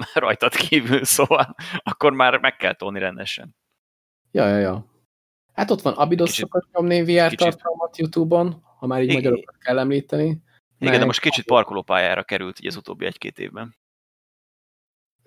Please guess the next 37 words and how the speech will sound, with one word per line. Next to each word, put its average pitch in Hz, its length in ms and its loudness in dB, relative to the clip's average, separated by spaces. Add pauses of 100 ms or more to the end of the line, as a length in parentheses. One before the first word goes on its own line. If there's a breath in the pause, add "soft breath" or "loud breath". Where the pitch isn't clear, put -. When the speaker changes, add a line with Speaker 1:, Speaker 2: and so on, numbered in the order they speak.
(100)
Speaker 2:
Hát, 214 320 -2 (160)
V 156 380 2
R 135 60 2
tartalom 127 420 -2
az 123 120 -2
néha 113 180 -2
szokott 107 320 -10
lenni, 101 200 -8
nem? 104 120 -6
Meg 120 100 -4
streamelget, 107 680 0
tehát - 240 -12
így 107 140 -10 (200)
főleg. 117 460 -6 (640)
Meg 120 240 -2
ott 131 120 -4
van 117 160 -2
a 110 380 -2
Magyar 120 400 2
Farkas - 760 -2 (1600)
csatorna, 135 640 0
vagy 147 120 0
le-, 190 200 4
majd 156 140 2
párat 160 280 4
belinkelek 117 500 2
a 117 40 -12
show 117 240 -4
notes-ba, 110 320 -6
ilyen 107 300 -6
YouTube 120 320 -6
csatornákat, 110 600 -6
mert 113 140 -10
még 113 160 -12
párról 101 340 0
tudok, 98 260 -6
akik - 380 -18